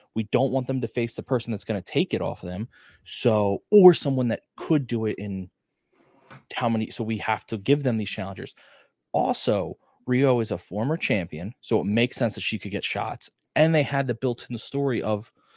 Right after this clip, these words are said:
the weird way she was not eliminated from the Battle Royal. They had a built-in thing for essentially, "This isn't your pay-per-view match. This is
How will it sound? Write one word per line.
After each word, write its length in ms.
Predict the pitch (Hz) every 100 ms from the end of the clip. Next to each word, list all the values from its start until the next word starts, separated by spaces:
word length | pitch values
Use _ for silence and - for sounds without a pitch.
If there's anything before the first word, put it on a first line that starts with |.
| - _
the 80 | -
weird 300 | 107 113 104
way 160 | 107
she 180 | 104 104
was 220 | 98 87
not 220 | 98 101
eliminated 460 | 104 101 98 95 95
from 100 | 98
the 80 | 95
Battle 280 | 101 104 92
Royal. 400 | 101 143 110 _ _ _ _ _
They 80 | 101
had 220 | 117 120
a 60 | 127
built-in 520 | - 113 113 113 104
thing 460 | 120 139 107 98 - _ _ _ _
for 420 | - - 113 113 -
essentially, 800 | 113 - 147 143 127 110 104 98 - - _ _ _ _ - _
"This 160 | 147 147
isn't 220 | 170 170
your 100 | 127
pay-per-view 460 | 143 127 95 117 147
match. 440 | 117 78 131 -
This 180 | 117 -
is 260 | 117 104